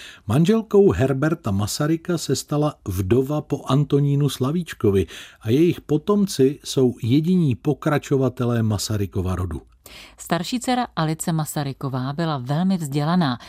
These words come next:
Speaker 2: Patřila mezi první ženy, které získaly doktorát na Karlově univerzitě.
Speaker 1: Soustředila se na sociální práci.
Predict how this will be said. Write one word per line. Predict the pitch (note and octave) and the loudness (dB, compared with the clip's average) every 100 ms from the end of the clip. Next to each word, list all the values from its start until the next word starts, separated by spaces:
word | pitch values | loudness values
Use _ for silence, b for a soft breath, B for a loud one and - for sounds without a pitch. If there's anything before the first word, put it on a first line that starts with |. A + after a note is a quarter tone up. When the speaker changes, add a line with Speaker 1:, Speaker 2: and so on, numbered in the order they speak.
| B B | B B
Speaker 2:
Patřila | D#3 D3 - D3 | -6 -4 -4 -4
mezi | D3 C3+ C#3 | -2 -4 -4
první | - C#3 D3+ D3 | -4 -2 0 0
ženy, | C#3+ D3 D#3 | 0 0 0
které | D#3 E3 D3+ C#3 | -2 -4 -2 -4
získaly | C#3 - D3+ C#3+ | -6 -6 -6 -4
doktorát | C#3+ - D#3+ D#3 D3+ - | -4 -4 -4 -2 -4 -2
na | C3+ | -4
Karlově | - D3 C#3+ C#3 D#3 | -4 -4 -4 -2 -2
univerzitě. | E3+ E3 C#3+ B2 A#2+ A#2+ - A2+ B B B | 0 0 0 -2 -6 -8 -8 -10 B B B
Speaker 1:
Soustředila | - C3 B2+ - E3 F#3+ F#3+ | 0 2 2 2 4 4 4
se | - F3+ F3 - | 2 0 0 -2
na | G#2 A2 | -2 0
sociální | A2 D#3 C#3 D3+ C#3+ C#3+ C#3+ C3+ | 2 0 2 0 0 0 0 0
práci. | A#2+ C3+ C3 F2 | -2 -2 -4 -6